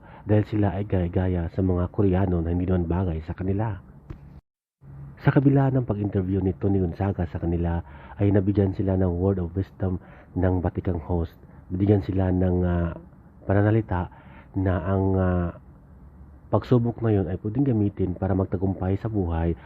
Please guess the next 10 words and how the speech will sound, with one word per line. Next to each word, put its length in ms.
Ang 140
pangungutya 800
at 20
pambubuli 560
ay 80
maaaring 320
gamitin 400
nila 240
para 80
magtagumpay. 560